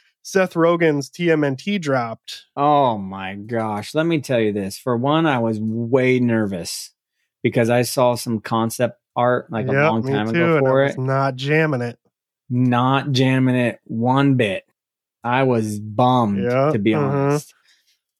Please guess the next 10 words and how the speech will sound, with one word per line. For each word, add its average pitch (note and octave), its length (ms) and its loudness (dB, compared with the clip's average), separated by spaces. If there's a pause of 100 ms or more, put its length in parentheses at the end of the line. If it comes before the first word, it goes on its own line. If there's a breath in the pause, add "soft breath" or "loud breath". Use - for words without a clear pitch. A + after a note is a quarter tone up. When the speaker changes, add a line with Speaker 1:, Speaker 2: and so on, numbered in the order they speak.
Speaker 2:
But A#2 240 0
then C3+ 160 4
I C3+ 120 2
saw B2+ 280 2
the B2 120 0
trailer C3+ 640 2 (160)
and, G#2+ 380 -4
dude, G#2+ 500 0
Speaker 1:
Lit B2+ 240 -2
up. F#2+ 220 -10